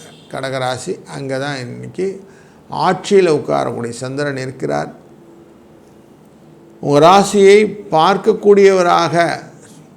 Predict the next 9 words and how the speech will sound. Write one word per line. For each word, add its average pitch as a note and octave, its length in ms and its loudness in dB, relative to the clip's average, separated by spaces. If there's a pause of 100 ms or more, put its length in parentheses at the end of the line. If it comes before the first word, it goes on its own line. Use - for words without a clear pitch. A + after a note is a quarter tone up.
(220)
கேது D#3+ 400 0
இருக்கிறதுனால B2+ 600 -8 (1000)
மனதிலே G3 600 4 (440)
என்ன F#3 240 0 (160)
எண்ணங்கள் G#3+ 640 4
எல்லாம் G#3 460 6
இருக்கிறதோ C#3+ 580 -2 (580)
அந்த C3+ 140 -10 (140)
எண்ணங்களை F#3 440 0